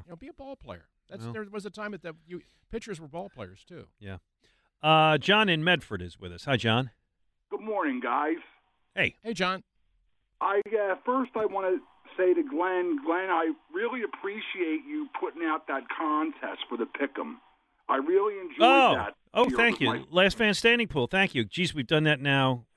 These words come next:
Speaker 2: Uh, how many years in a row? Twenty years in a row, something like that. We have a lot of fun with it. Thank you so much.
Speaker 3: The first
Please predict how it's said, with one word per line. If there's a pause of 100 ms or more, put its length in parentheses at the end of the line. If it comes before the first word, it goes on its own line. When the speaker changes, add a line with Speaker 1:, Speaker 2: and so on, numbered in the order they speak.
(100)
Speaker 2:
Uh,
how
many
years
in
a
row?
Twenty
years
in
a
row,
something
like
that.
We
have
a
lot
of
fun
with
it.
Thank
you
so
much. (180)
Speaker 3:
The (120)
first